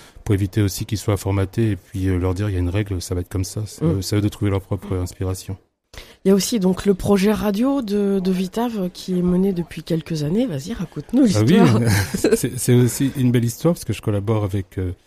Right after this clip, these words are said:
Speaker 1: avec toi Delphine, avec, avec, euh, Cartable F M. On collaborait déjà ensemble avant, euh, dans le cadre des activités jeunesse.
Speaker 2: Mhm.
Speaker 1: Et,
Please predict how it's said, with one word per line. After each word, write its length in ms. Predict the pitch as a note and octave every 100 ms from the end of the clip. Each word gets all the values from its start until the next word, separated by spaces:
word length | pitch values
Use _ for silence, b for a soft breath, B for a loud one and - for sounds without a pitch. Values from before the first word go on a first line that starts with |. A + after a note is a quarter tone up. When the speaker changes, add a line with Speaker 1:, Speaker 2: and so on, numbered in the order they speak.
| B B -
Speaker 1:
avec 140 | F#2+
toi 100 | A2
Delphine, 240 | G2 - D3
avec, 120 | -
avec, 400 | G#2+ G#2 G2+ -
euh, 580 | G2+ G2 G2 G2 G2 G2
Cartable 360 | - G2+ G2+ G#2+
F 100 | -
M. 120 | D3+
On 40 | A#2
collaborait 460 | C#3+ C3+ B2+ D3
déjà 280 | C3 A2+ B2
ensemble 420 | A#2 A#2 C3 A#2+
avant, 440 | A2 A2 A#2+ G#2+ F#2
euh, 40 | F#2 B B B B B -
dans 80 | G2+
le 40 |
cadre 200 | A2+ G#2+
des 80 | G#2
activités 960 | F#2+ A2+ G#2+ - G#2+ G2+ G2 F#2+ F#2+
jeunesse. 500 | F#2 G#2 B2+ D3 -
Speaker 2:
Mhm. 120 | D3+ G2+
Speaker 1:
Et, 360 | G2 G2 F#2+